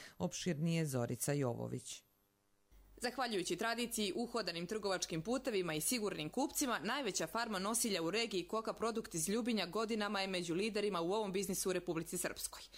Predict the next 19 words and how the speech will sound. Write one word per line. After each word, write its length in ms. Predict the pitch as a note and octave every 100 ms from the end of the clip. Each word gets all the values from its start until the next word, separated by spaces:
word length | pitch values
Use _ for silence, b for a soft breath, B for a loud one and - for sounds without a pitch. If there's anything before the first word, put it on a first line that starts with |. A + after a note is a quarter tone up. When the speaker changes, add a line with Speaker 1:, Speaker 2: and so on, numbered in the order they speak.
| B -
Speaker 2:
Međutim, 440 | D#3+ A3+ B3+ B3
za 120 | F3+
gotovo 380 | E3 D#3+ D#3+ D#3+
tri 200 | G#3+ B3
decenije 420 | A#3 A#3 B3 A3+
koliko 320 | G3+ G3 F3+ E3+
se 120 | E3
bave 260 | G#3 A3+
peradarstvom, 680 | F#3+ D#3 D#3 F3 B3+ - F#3+ -
ova 240 | B3 B3+
godina, 360 | G3+ B2 A3+ E3
kažu, 380 | A3 C4 A3 F#3
bit 160 | A#3+
će 100 | -
upamćena 460 | G#3+ A3 G3 G#3 G3
kao 180 | F#3+ F3+
jedna 260 | G3 F#3+
od 140 | E3+ -
najtežih. 720 | E3+ E3 - - - - -